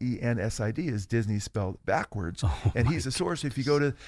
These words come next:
Speaker 1: the amusement park, you go to Disney, whether it's in California, where I live, in Disneyland, or out here in Florida,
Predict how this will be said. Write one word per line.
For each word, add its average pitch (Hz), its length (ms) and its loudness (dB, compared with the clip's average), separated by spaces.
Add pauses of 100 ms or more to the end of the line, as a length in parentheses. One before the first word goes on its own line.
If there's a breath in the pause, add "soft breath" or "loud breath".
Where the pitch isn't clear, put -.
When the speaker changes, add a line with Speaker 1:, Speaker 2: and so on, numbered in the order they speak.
(160 loud breath)
Speaker 1:
the 151 80 0
amusement 147 400 0
park, 151 260 2
you 131 80 -6
go 135 60 -2
to 123 80 -4
Disney, 123 280 -2
whether 131 260 2
it's - 120 -4
in 113 280 -2
California, 120 580 0
where 107 140 4
I 117 100 4
live, 123 260 4
in 110 120 0
Disneyland, 113 480 2
or 104 120 0 (240 loud breath)
out 123 160 6
here 123 120 4
in 110 60 2
Florida, 113 380 0